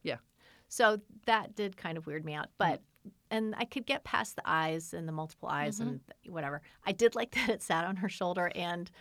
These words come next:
Speaker 2: um, like, kind of
Speaker 1: Jaunty.
Speaker 2: freaked out
Speaker 1: It's
Speaker 2: when,
Speaker 1: jaunty.
Speaker 2: when there, it was like a,
Speaker 1: Huh?
Speaker 2: an energy
Speaker 1: Uh-huh.
Speaker 2: thermometer.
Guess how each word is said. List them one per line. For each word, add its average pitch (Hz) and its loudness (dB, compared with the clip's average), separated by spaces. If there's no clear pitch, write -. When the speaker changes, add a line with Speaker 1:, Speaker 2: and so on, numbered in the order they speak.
Speaker 2:
um, 156 -2
like, 165 -2
kind 175 6
of 175 0
Speaker 1:
Jaunty. 170 2
Speaker 2:
freaked 196 0
out 180 6
Speaker 1:
It's 202 -8
Speaker 2:
when, 175 0
Speaker 1:
jaunty. 165 -2
Speaker 2:
when 170 -4
there, 160 -4
it - -16
was 180 -12
like 160 -8
a, 147 -4
Speaker 1:
Huh? 311 -2
Speaker 2:
an 165 -10
energy 165 -4
Speaker 1:
Uh-huh. 156 -4
Speaker 2:
thermometer. 143 0